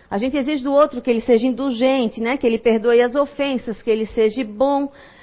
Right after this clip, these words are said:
que ele seja, né, uma pessoa devotada, enfim. Mas também não fizemos isso.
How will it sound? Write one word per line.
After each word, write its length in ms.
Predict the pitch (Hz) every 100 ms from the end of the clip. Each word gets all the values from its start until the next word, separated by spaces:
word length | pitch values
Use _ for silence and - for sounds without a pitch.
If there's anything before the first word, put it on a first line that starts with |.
| - -
que 80 |
ele 120 | 233 214
seja, 420 | 240 226 247 247 220
né, 260 | 226 320
uma 160 | 254 240
pessoa 280 | 240 262 233
devotada, 720 | 226 262 277 294 285 285 277
enfim. 460 | 247 - 269 196 180 _ _ _ _ _
Mas 320 | 233 240 254
também 360 | 262 254 226 233
não 140 | 240
fizemos 500 | 233 226 220 220 208
isso. 380 | 175 165 - -